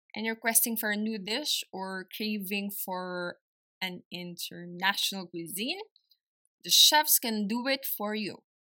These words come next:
You can add more services for this business if you really want to start this one.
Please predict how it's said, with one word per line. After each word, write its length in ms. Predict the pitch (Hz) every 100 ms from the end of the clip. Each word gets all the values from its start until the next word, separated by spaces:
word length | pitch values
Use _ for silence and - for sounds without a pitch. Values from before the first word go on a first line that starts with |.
| _ _ -
You 80 | 214
can 180 | 233 226
add 180 | 240 240
more 340 | 233 220 214 214
services 600 | - 254 269 330 339 -
for 180 | 226
this 180 | 233 294
business 680 | 202 214 - 220 277 - - _ _ _ _ _ _
if 120 | 277 330
you 120 | 339
really 280 | 302 262 254
want 300 | 202 202 202
to 80 |
start 220 | - 170 156
this 140 | -
one. 240 | - -